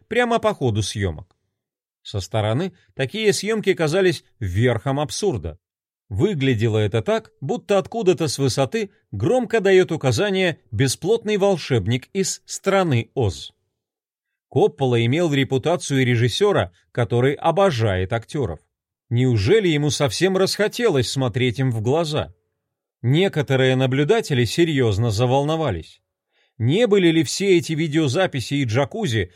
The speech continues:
реакцией на неудачу, которую он потерпел в джунглях? Но главная опасность заключалась в том, что он самоустранялся от фильма. Фильм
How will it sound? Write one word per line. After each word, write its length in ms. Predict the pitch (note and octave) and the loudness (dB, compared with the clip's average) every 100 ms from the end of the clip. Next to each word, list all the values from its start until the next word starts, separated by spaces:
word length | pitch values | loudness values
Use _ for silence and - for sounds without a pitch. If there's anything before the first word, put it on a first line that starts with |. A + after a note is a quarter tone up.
| _ | _
реакцией 680 | C3+ D#3+ G3+ G3+ - G#3 G3+ | 0 2 2 0 -2 -2 0
на 120 | G#3 | -2
неудачу, 600 | G#3 G#3+ A3+ G#3 C#3 B2 | -2 -2 2 2 2 -2
которую 480 | A2+ A2 A#2 A#2 A#2 | -4 -2 0 2 2
он 160 | F3+ F3+ | 0 -2
потерпел 520 | D3 D3 A#2+ C#3+ D3 | -4 -4 -2 -2 -2
в 80 | B2+ | -2
джунглях? 580 | E3+ D#3+ E2+ D#2 - _ _ _ _ _ _ _ | -2 -2 -2 -8 -12 _ _ _ _ _ _ _
Но 180 | G#2 F#2+ | -6 -4
главная 520 | F2+ A2 F3 D3+ A#2+ | -2 0 0 0 -2
опасность 580 | G2+ G2 E2+ - F2 _ _ _ _ | -2 -4 -8 -10 -18 _ _ _ _
заключалась 640 | G2 G#2 A2 - G#2 G2 - | -6 -2 -4 -2 -2 -2 -6
в 80 | |
том, 280 | - A2 C3 - _ | -6 -4 -4 -12 _
что 280 | - C#3 C3 | -4 0 2
он 260 | E3 F3 _ | 0 -4 _
самоустранялся 1160 | - C3+ A2 G#2+ A#2 - D3+ D3+ A2 E2+ - F#2+ | -6 -2 0 0 -2 -4 -2 -2 -2 -4 -6 -8
от 100 | - | -8
фильма. 420 | - F2 D2+ C#2+ _ _ _ _ _ _ _ _ _ _ _ _ _ | -8 -8 -10 -16 _ _ _ _ _ _ _ _ _ _ _ _ _
Фильм 540 | - F3+ A3+ F#3+ D3 | -10 -4 -2 0 -2